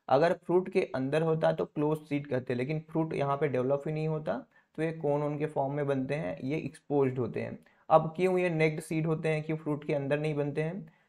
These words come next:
ताकि वो, मतलब, आसानी से उसका डिस्पर्जल हो सके और ये डिजीज उजीज पेस्ट से बचे रहे। देखो एनजीओ के केस में क्या होता है,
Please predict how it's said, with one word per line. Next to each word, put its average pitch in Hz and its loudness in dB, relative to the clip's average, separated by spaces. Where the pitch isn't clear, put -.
ताकि 156 2
वो, 160 0
मतलब, 151 2
आसानी 143 2
से 147 0
उसका 143 0
डिस्पर्जल 135 2
हो 143 2
सके 139 -2
और 156 6
ये 170 2
डिजीज 151 0
उजीज 151 -2
पेस्ट 156 0
से 147 -4
बचे 120 -2
रहे। 110 0
देखो 135 -2
एनजीओ 147 0
के 160 -4
केस 151 -2
में 156 -2
क्या 151 2
होता 135 2
है, 165 -6